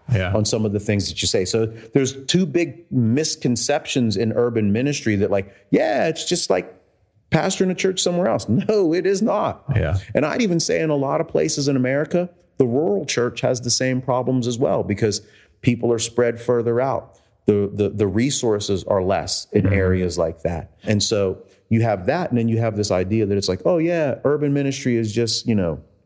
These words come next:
Speaker 2: people who are struggling with poverty or addiction or this or that." No, no, no. Businesses, you know, world movers,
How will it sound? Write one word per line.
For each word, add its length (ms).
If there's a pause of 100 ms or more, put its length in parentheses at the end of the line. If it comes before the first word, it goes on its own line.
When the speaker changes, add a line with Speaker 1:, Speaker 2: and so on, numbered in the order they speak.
(180)
Speaker 2:
people 280
who 180
are 120
struggling 420
with 140
poverty 520
or 120
addiction 520
or 100
this 280
or 40
that." 200
No, 140
no, 200
no. 160 (920)
Businesses, 800
you 80
know, 260 (840)
world 400
movers, 520